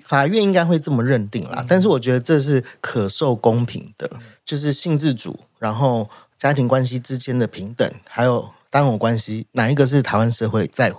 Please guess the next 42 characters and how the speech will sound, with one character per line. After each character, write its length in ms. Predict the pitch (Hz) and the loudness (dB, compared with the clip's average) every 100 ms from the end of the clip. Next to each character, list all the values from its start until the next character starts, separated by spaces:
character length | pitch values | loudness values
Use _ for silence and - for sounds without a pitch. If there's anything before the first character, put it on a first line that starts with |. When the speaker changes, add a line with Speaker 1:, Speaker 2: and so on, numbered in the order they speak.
| - | -6
Speaker 1:
最 160 | - 110 | -4 0
在 220 | 117 92 | 0 0
乎 180 | - 85 | -4 -14
的？ 120 | - 127 | -6 -6
Speaker 2:
嗯。 420 | 131 123 117 113 | -6 -8 -12 -6
Speaker 1:
对， 100 | 143 | 0
然 140 | 123 131 | 2 2
后 60 | |
另 160 | 233 240 | 2 2
外 120 | 220 | 2
一 40 | 196 | 2
个 120 | 151 | 2
很 160 | 131 | 2
有 120 | 156 117 | 2 0
趣 200 | - 139 | 0 0
的 80 | |
是， 260 | 117 127 110 - - - | 0 0 -2 -4 -14 -2
其 140 | 165 | 0
实 180 | 160 160 | 0 0
如 140 | 180 | 2
果 100 | 190 | 2
我 60 | 131 | 2
们 160 | 113 | 0
认 220 | 139 151 123 | 0 2 0
为 200 | 110 117 | -2 -4
性 320 | - 175 143 | -4 0 0
自 200 | 156 131 | 0 -4
主 180 | 110 85 | -4 -8
权 280 | - 90 | -6 -6
或 160 | 92 151 | -2 0
是 100 | 151 | 0
亲 280 | 143 - 147 | -2 -2 0
密 200 | 143 139 | 2 2
关 220 | 131 123 127 | 2 0 0
系 200 | 135 131 | -2 -4
实 220 | - 107 | -4 -6
践 260 | - 123 | -2 -2
的 140 | 101 78 | -2 -4
这 140 | - | -2
个 100 | 113 | -2
自 320 | 101 - 147 | -4 -4 -4
由 300 | 101 80 101 | -2 -2 -4